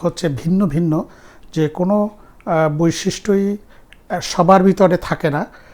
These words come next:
ঠিক এই জেন্ডারেরও বিভিন্ন ধরনের, আহ, বৈশিষ্ট্য কম বেশি এবং অতিরিক্ত থাকে বা থাকে না। সেটার উপরে ভিত্তি করে আমরা দেখতে পাই যে, যে আমরা যে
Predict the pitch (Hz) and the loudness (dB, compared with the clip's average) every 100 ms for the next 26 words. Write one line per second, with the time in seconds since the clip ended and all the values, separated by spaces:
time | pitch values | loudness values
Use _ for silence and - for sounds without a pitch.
0 | - - - - 247 247 - 220 175 160 | -20 -20 -10 -2 -2 -4 -6 -2 0 0
1 | 143 175 180 185 202 226 254 247 147 170 | 2 0 2 2 2 2 0 -2 -6 -2
2 | 170 160 139 160 175 226 - - - - | -2 -2 -2 -2 -4 -8 -14 -20 -18 -8
3 | 151 143 143 139 160 202 165 196 - - | -4 -2 -4 -6 -8 -12 -14 -16 -18 -20
4 | 302 - 160 165 156 - 160 - 170 156 | -20 -14 -4 0 0 -2 -6 -4 -2 -2
5 | 165 - - 165 170 170 151 151 - 170 | -4 -4 4 6 6 2 0 -2 -2 -6
6 | 165 302 170 143 147 143 - - - - | -6 -8 -6 -4 -4 -6 -10 -20 -20 -6
7 | 160 160 156 147 - 147 - - 120 - | -2 0 0 -2 -6 -8 -8 -10 -12 -14
8 | - - - - 143 147 143 - 156 - | -20 -20 -20 -8 -4 -2 -2 -4 -4 -2
9 | 139 117 107 - - - - - 190 214 | -4 -6 -12 -20 -20 -20 -20 -6 -2 2
10 | 214 202 208 202 151 - - 202 - 190 | 2 4 2 2 0 -12 -8 -4 -2 0
11 | 180 165 175 165 170 208 185 160 160 151 | 0 2 0 0 -2 -2 2 2 2 0
12 | 151 151 - - - - - - - 147 | -2 -4 -16 -20 -20 -20 -20 -20 -14 -4
13 | 165 151 156 165 160 170 170 | 0 0 2 2 2 0 0